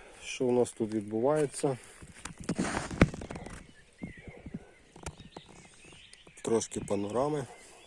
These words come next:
Почався сезон дощів у нас на дачі. Травень був дуже сухим, а червень, що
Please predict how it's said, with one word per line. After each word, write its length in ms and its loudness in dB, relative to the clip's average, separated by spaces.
Почався 500 12
сезон 460 12
дощів 520 8
у 100 6
нас 300 8
на 140 10
дачі. 480 8
Травень 400 12
був 260 8
дуже 280 6
сухим, 480 6
а 40 -2
червень, 420 10
що 160 10